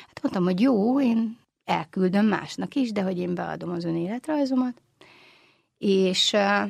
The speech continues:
és hát, ö, szerencsém volt. Most ki, kinek hogy.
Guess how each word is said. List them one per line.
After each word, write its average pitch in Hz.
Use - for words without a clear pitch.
és 185
hát, 202
ö, 220
szerencsém 185
volt. 180
Most -
ki, 254
kinek 175
hogy. 165